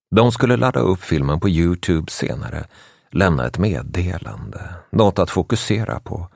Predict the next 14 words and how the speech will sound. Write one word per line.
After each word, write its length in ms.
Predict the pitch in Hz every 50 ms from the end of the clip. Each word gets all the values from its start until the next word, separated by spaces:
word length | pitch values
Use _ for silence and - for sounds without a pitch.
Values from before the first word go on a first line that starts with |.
| _ _ _ _ _ _ _ _ _ _ -
Pablo 400 | 101 87 90 90 80 90 92 90
kom 240 | - - 80 73 78
med 100 | 87 87
kameran 480 | - 78 60 57 55 57 62 67 - -
och 120 | - - -
filmade. 580 | - - 50 - - - - - - 80 85 - _ _ _ _ _ _ -
En 140 | 80 82
annan 280 | 87 85 85 78 73 85
man 340 | 90 80 71 73 71 82 -
kom 200 | - 92 92 80
fram 300 | - 82 78 85 87 85
med 120 | 78 71
en 140 | 73 76 85
machete. 840 | 85 92 87 - - - 90 90 95 92 _ - - 52 - -